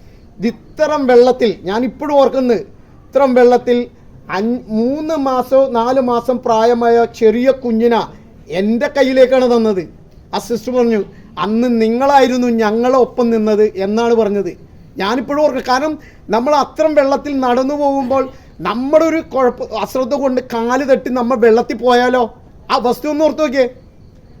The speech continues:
മൂന്ന് മാസം എത്തിയ കുഞ്ഞിനെയാണ് കയ്യിൽ തന്നെ നമ്മുടെ കയ്യിലേക്ക്. അതൊക്കെ ജീവിതത്തിൽ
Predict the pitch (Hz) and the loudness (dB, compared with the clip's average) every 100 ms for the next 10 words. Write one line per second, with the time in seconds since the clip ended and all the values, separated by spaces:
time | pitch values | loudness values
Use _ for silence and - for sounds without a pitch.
0 | - 190 269 330 359 330 294 294 294 320 | -8 -4 0 2 0 0 0 0 -2 -4
1 | 302 294 302 233 269 262 285 294 285 269 | -6 -6 -6 -4 -2 -2 -2 0 0 0
2 | 269 277 277 269 240 247 254 247 214 156 | -2 -2 -2 -2 2 2 4 2 -2 -6
3 | - - - - - - - 214 294 302 | -6 -20 -20 -20 -20 -18 -6 -4 -4 -6
4 | 220 233 247 277 302 302 302 | -6 -2 -2 -2 -4 -4 -6